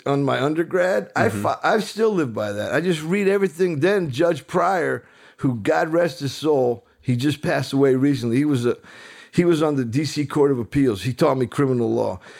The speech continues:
Speaker 1: And I asked him, Judge Pryor, in his office, he's an awesome guy, man. This guy, um, he was appointed by Robert F. Kennedy back when he was a student.
Speaker 2: Wow.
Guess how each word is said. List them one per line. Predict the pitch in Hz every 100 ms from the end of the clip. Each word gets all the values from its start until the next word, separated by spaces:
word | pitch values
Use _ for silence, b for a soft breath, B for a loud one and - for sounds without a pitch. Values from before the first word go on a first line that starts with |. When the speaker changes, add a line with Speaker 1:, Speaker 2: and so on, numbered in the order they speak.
| B B
Speaker 1:
And | 113 123
I | 143
asked | 151 170 110
him, | 113
Judge | 139 139 120 -
Pryor, | 135 120 104 104
in | 139 143
his | 147 131
office, | 135 135 110 95 -
he's | 143 160 139
an | 143
awesome | 147 156 - 147
guy, | 131 120 113
man. | 110 104 107 B B B B
This | 117 113
guy, | 151 151 139
um, | 131 117 107 95 -
he | 127
was | 120 113
appointed | 120 156 156 135
by | 110
Robert | 113 127 127 120 104
F. | 120 -
Kennedy | - 123 117 95 92 -
back | - - 127 123 120
when | 117
he | 113 131
was | 117
a | 98
student. | - 104 110 104 104 - _ -
Speaker 2:
Wow. | 113 107 104